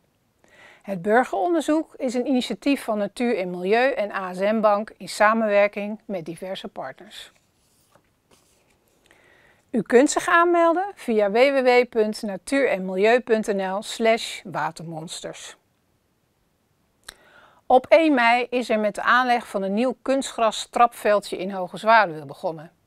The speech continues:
Dit duurzame trapveldje komt bij het Hoefpad,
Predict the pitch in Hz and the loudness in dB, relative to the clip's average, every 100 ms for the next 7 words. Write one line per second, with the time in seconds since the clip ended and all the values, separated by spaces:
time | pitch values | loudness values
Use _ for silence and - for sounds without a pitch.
0 | _ - 220 220 233 262 254 220 190 185 | _ -4 -2 -2 -4 -4 0 0 -2 0
1 | 240 254 - 240 240 269 - - 294 226 | 0 0 -2 -2 -2 -10 -10 -6 -2 0
2 | 196 180 214 - - 233 - | 0 0 -4 -6 -2 -2 -2